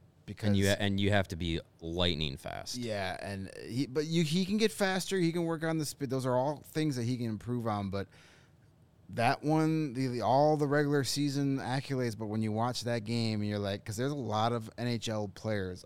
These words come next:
Speaker 1: on that Minnesota team.
Speaker 2: Yes.
Speaker 1: And you, you gotta be like, "Okay,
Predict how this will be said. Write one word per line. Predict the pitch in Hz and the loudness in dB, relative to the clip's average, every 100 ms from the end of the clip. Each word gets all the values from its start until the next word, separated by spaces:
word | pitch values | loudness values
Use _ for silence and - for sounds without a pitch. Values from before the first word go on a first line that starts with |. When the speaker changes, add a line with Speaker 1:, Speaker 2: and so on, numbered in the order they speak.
| - | -14
Speaker 1:
on | 98 101 95 | -10 -8 -8
that | 92 - - | -10 -12 -14
Minnesota | 95 101 104 95 | -14 -12 -12 -12
team. | - 120 117 87 | -12 -10 -10 -4
Speaker 2:
Yes. | 85 82 - - - - - - | 0 0 0 -10 -18 -20 -18 -6
Speaker 1:
And | 98 92 92 87 - _ _ _ _ - | -4 -4 -6 -6 -10 _ _ _ _ -16
you, | 95 98 | -8 -6
you | 98 87 85 101 | -6 -8 -10 -8
gotta | 95 98 | -6 -6
be | 95 101 | -6 -8
like, | 78 95 64 | -8 -10 -8
"Okay, | 104 - 123 101 | -8 -2 -2 -2